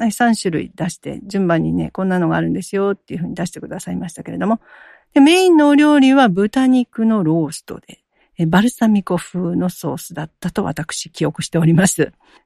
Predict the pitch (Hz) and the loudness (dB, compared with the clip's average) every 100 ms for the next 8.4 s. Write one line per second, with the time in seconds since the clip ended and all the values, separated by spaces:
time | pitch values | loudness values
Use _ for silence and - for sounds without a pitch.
0 | _ 320 311 311 294 294 - 269 - 302 | _ 2 4 6 6 4 2 0 0 -2
1 | 294 302 285 277 - 285 254 - 294 262 | -2 2 4 4 2 2 2 4 4 6
2 | 202 175 156 156 160 170 165 160 - 165 | 4 2 0 -2 -4 -2 0 -2 -4 -4
3 | 180 - 254 233 - 208 226 214 202 196 | -2 0 2 2 2 0 0 0 0 0
4 | 180 208 185 - 165 156 160 151 151 170 | -2 -2 -4 -8 -6 -4 -2 -4 -6 -10
5 | 170 - 180 175 202 190 202 202 - - | -8 -2 -2 -2 -4 -4 -4 -8 -12 -12
6 | 208 - 220 220 214 208 202 196 190 - | -10 -10 -8 -4 -2 0 0 -2 -4 -6
7 | 208 208 202 180 190 185 196 214 214 190 | -4 -4 -4 -6 -6 -6 -4 -4 -4 -6
8 | 208 233 247 262 | -2 0 2 0